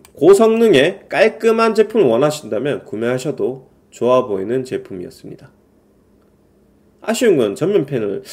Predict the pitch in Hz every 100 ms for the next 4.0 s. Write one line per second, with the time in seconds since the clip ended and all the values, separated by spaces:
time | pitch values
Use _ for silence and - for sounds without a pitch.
0 | - - _ 113 143 196 214 175 131 101
1 | - - 185 185 226 170 151 139 147 165
2 | - 254 208 - 156 156 - 107 - 190
3 | 180 - 208 202 160 123 104 131 104 120